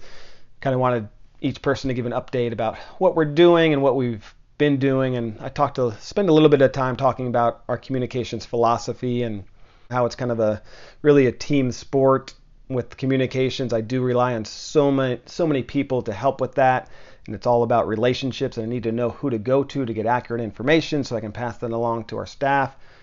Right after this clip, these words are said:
our parents, the public, et cetera. So one of the things I said that kind of stuck out for some people was, "I need our team and staff to know what's going on first,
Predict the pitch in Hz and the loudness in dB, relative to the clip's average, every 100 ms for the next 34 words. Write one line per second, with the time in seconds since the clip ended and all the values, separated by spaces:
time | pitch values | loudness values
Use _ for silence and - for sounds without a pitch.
0 | _ - - - 131 131 131 120 - - | _ -18 -16 -6 -2 0 0 -4 -12 -16
1 | 107 - 127 117 117 - 104 - 139 127 | -18 -6 -4 -2 -4 -4 -14 -4 -2 0
2 | 139 131 117 - - - - - - - | 2 2 2 -6 -20 -20 -20 -20 -20 -20
3 | - - 143 170 160 151 143 127 120 - | -6 2 6 8 6 6 2 4 2 4
4 | 143 131 127 120 - - 123 131 123 107 | 4 4 0 -4 -6 -6 -4 0 0 0
5 | - 127 - 107 131 117 117 110 110 104 | -4 -10 -8 -8 -8 -4 -2 0 -2 -4
6 | - - _ _ _ - 147 165 160 120 | -12 -20 _ _ _ 0 4 6 6 4
7 | - 147 160 156 127 - - 123 143 - | -2 -2 0 2 0 -4 -2 0 0 -2
8 | 147 139 131 135 123 120 113 - - 165 | 0 0 0 -4 -4 -4 -8 -10 0 2
9 | 208 - | 2 -4